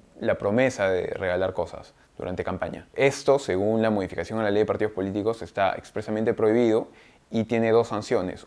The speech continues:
Una, una multa que ya le puso la ompe y,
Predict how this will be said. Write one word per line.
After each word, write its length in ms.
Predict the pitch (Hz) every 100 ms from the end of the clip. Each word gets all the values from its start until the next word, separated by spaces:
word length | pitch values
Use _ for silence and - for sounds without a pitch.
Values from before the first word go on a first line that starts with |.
| -
Una, 380 | 135 143 131 123
una 240 | 107 98
multa 560 | 101 123 127 107 113 -
que 140 | 92
ya 100 | 101
le 120 | 104
puso 240 | 98 101 104
la 120 | 104
ompe 380 | 104 92 95 - - - - _ _ _
y, 440 | 131 131 135 135